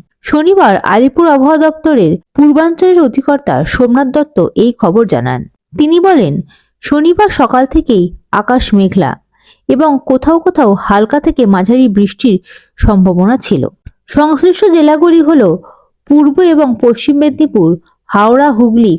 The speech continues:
কলকাতা ও উত্তর এবং দক্ষিণ চব্বিশ পরগনা,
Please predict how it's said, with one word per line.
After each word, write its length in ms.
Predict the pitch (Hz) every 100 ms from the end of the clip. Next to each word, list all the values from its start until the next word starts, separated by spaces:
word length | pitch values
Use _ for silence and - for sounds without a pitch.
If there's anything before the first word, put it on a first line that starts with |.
| -
কলকাতা 500 | 233 226 262 269 151 - _ - _ _
ও 80 | 277 285 -
উত্তর 400 | 254 - - 294 -
এবং 180 | 233 240 190 190
দক্ষিণ 380 | 190 220 - 277
চব্বিশ 320 | 254 170 196 -
পরগনা, 400 | 185 165 151